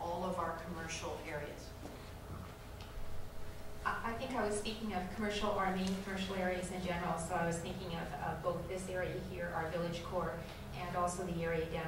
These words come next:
Speaker 2: around Head and Esquimalt Road, which is our secondary commercial node.
Speaker 1: Um, it, it, is it, um, to me, it's not clear in that wording. That's my worry for this, uh, is that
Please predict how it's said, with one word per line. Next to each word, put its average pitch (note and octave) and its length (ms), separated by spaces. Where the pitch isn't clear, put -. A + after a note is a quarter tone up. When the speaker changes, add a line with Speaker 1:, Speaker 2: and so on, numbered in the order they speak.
Speaker 2:
around D#3 260
Head D#3+ 220
and D#3+ 80
Esquimalt D#3+ 480
Road, D#3 160
which - 180
is - 120
our D#3 100
secondary D#3 640
commercial D#3+ 300
node. D#3 100
Speaker 1:
Um, G3 320
it, G3+ 160
it, A#3 320
is C4 240
it, C#4 220
um, F3+ 400
to B3 100
me, D4 220
it's B3 180
not G3+ 220
clear G3 340
in G#3+ 160
that G3 300
wording. G3+ 300
That's F3 320
my D#3+ 120
worry E3+ 240
for F#3+ 160
this, G3 380
uh, F3 380
is F3 120
that D#3+ 300